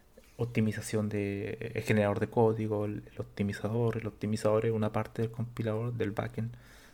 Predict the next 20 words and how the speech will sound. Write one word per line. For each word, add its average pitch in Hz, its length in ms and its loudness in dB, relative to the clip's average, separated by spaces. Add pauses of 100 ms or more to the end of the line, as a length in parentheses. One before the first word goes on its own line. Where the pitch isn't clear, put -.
(120)
del - 100 -20
compilador, 110 420 -4
que - 180 -2
lo 101 100 0
que 117 120 0
hace 117 320 0
es - 220 -4
que, 101 340 -6 (580)
por 110 100 -6
ejemplo, 113 260 -4
yo 104 80 2
puedo 104 160 0
escribir 104 220 -4
código 104 320 0
en 107 80 -2
C, 135 280 -4 (880)
pero 127 400 4
el 110 180 0
compilador 113 460 0
detecta 120 520 -2